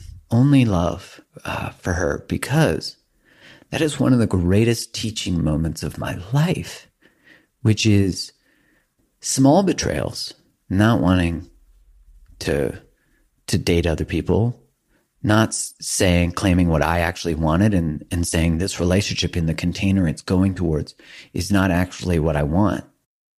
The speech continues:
Small betrayals become giant betrayals later. You only end up at your,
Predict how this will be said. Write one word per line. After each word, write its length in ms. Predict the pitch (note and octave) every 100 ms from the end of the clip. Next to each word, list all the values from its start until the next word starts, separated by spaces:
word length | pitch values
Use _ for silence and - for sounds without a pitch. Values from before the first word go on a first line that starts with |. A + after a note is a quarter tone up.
| _ _ _ _ _ _ _ _ _
Small 440 | - - F#2+ B2+
betrayals 760 | D3 D#3+ - G2 D#2+ - - - _
become 520 | - - G2+ F2+ E2+ - _ -
giant 460 | F#2 F#2+ E2+ D#2+ -
betrayals 580 | - - D#2 D2 F2 -
later. 420 | - C#2+ A1+ - _ _ _ _ - - - -
You 220 | A#2 A#2+
only 380 | C3 D#3 D#3+ B2
end 180 | B2 A2+
up 380 | B2 - - -
at 200 | F#2+ -
your, 400 | G2 A2 A2